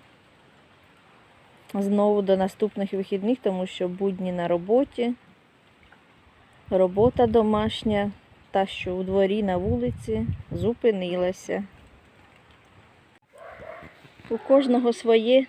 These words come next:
тихе полювання. У мене сьогодні було полювання на горіхи. Назбирала три великі кошики горіхів, навіть трохи більше. Зараз їх трішки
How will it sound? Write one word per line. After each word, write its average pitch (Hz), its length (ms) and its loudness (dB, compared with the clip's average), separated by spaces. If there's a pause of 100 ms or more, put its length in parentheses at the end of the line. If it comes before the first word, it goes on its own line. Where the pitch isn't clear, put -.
тихе 247 300 4
полювання. 185 600 0
У 185 40 -4
мене 220 220 0
сьогодні 233 400 -2
було 202 240 0
полювання 208 600 -2
на 196 260 -4
горіхи. 185 560 -6 (560)
Назбирала 196 760 0 (220)
три 196 160 -2
великі 185 400 0
кошики - 680 -8
горіхів, 220 580 -2 (680)
навіть 202 280 -2
трохи 202 320 -4
більше. 196 540 -4 (680)
Зараз 196 340 2
їх 196 120 -6
трішки - 500 -6